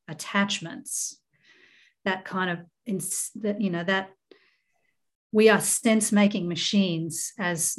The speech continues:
we are sense-making being, creatures as humans. And, um,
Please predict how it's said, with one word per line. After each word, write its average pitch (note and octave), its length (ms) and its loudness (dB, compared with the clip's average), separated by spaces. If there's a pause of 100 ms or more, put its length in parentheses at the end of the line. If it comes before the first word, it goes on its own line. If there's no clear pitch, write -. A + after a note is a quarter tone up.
(140)
we G#3 120 2
are F#3+ 60 0
sense-making F#3 640 2
being, E3 380 0
creatures G3+ 680 0
as G3 140 -2
humans. - 640 -6 (640)
And, F#3+ 520 4 (840)
um, E3+ 600 0